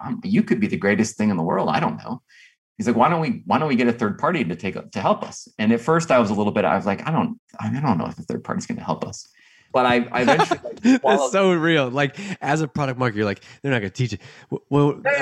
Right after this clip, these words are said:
Speaker 2: I,
Speaker 1: yeah.
Speaker 2: I would, I, I would react a hundred percent the same way. "Third party, I am the third party." <laughs>
Speaker 1: But, like, you know, part of growing as a leader is, like,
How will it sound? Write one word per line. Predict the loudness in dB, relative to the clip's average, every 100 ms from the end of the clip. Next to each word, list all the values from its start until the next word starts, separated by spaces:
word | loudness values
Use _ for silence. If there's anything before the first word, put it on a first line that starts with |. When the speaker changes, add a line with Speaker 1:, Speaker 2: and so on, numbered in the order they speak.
| 2
Speaker 2:
I, |
Speaker 1:
yeah. | 2
Speaker 2:
I | 2
would, | 2
I, | 2 2 2
I |
would | 2
react | 4 4 4 2
a |
hundred | 0 2 0
percent | 2 0 0
the | -2
same | -2 0
way. | -2
"Third | 0 0 2
party, | 2 4 4
I | 2
am | 2 2 2
the | 2
third | 4 4 2
party." | 0 0 0 -2 -8 -8 -4
<laughs> | -4 -4 -6 -8 -8 -12 -10 -12 _ _ _ -20 -20 -20 -20 _
Speaker 1:
But, | -2 0
like, | 0 -2
you | -4
know, | 0 2 0 -2 -14 _
part | 0 0
of | 0 -2
growing | 2 4 4
as | 2
a | 0
leader | -2 0 0 0
is, | 0
like, | -4 -6